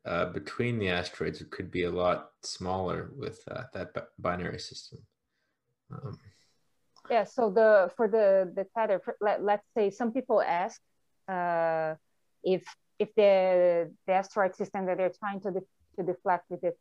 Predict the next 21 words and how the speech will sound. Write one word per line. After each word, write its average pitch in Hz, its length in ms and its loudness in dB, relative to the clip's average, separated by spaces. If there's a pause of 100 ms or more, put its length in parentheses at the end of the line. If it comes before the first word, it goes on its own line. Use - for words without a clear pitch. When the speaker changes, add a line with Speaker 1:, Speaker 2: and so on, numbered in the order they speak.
Speaker 2:
tether 160 400 -2 (760)
is 196 160 -2
already 185 240 4
a 170 40 2
binary, 170 600 0
could, 180 220 -4 (100)
couldn't 190 340 -4
you 202 60 -6
just 175 340 -4
connect 180 340 -8
the 170 60 -4
asteroid, 160 520 -4 (500)
the, 156 520 -2
the 170 80 -4
two - 160 -8
asteroids? 165 480 -4 (720)
So 180 600 2 (240)
technically 202 460 0
you 185 160 4
could, 190 460 4
but 185 260 6